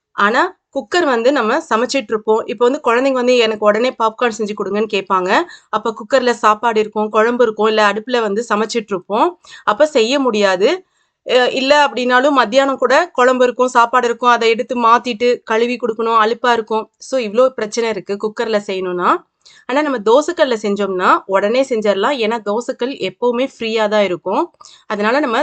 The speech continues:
தோசைக்கல்ல செய்ய முடியும். ஆனா நான்ஸ்டிக் தோசைக்கல்ல எல்லாம் செய்ய முடியாது. இது வந்து இண்டோலியம் தோசைக்கல்லு. நீங்க இரும்பு தோசைக்கல் வச்சிருந்தாலும் நம்ம செய்ய முடியும். அடி கனமா இருக்கிறதுல மட்டும்தான் இது செய்ய முடியும். சாதாரணமான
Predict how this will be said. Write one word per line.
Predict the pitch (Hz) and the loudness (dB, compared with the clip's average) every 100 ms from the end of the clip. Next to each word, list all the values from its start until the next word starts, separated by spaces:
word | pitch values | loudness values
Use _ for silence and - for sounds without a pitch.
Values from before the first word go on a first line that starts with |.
| 240 | 0
தோசைக்கல்ல | 208 233 - 208 202 | 0 0 -2 -2 -4
செய்ய | 240 190 208 | -4 -4 -2
முடியும். | 202 175 185 320 - _ _ _ - | -4 -4 -2 -2 -4 _ _ _ -4
ஆனா | 247 311 | -2 0
நான்ஸ்டிக் | 240 220 302 - 359 294 | 2 4 4 0 -6 -6
தோசைக்கல்ல | 214 226 233 220 208 | -2 -2 -2 -4 -2
எல்லாம் | 202 214 214 | -2 -2 -2
செய்ய | 190 196 | -4 -4
முடியாது. | 208 185 180 170 247 415 - _ - | -2 -2 -2 0 0 0 -6 _ -8
இது | 226 | -4
வந்து | 269 277 | 0 0
இண்டோலியம் | 285 233 233 262 254 220 | 0 0 2 2 2 0
தோசைக்கல்லு. | 208 208 196 180 226 330 | -4 -4 -6 -4 -2 0
நீங்க | 254 233 208 | 0 -2 -2
இரும்பு | 254 294 277 | 0 0 0
தோசைக்கல் | 240 226 240 220 | 0 0 -4 -4
வச்சிருந்தாலும் | 202 190 226 208 202 311 | -2 -2 -2 0 0 0
நம்ம | 240 | -2
செய்ய | 180 180 190 | -4 -4 -2
முடியும். | 196 175 180 - _ - - | -4 -4 -6 -6 _ -20 -4
அடி | 185 190 269 | -2 0 0
கனமா | 220 208 240 262 | 0 0 0 0
இருக்கிறதுல | 240 220 208 202 | 0 -2 -4 -4
மட்டும்தான் | 190 214 220 254 | -6 -6 -2 -2
இது | 214 | -2
செய்ய | 196 196 | -4 -4
முடியும். | 196 185 226 277 | -4 -4 -4 -2
சாதாரணமான | 220 214 247 247 254 254 302 | 0 2 0 0 0 2 0